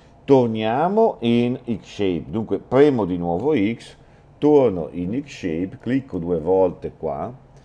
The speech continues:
dunque vado in X Shape, vediamo se ci va. Eh? Vediamo se va, speriamo che vada. Ok, s-, eh, successful.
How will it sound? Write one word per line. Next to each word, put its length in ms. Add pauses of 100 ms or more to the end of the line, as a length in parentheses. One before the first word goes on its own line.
(320)
dunque 480
vado 760 (160)
in 340 (100)
X 200
Shape, 520
vediamo 400
se 180
ci 180
va. 360 (3250)
Eh? 260 (2500)
Vediamo 540 (300)
se 260
va, 320 (120)
speriamo 640
che 60
vada. 360
Ok, 220
s-, 580
eh, 160
successful. 880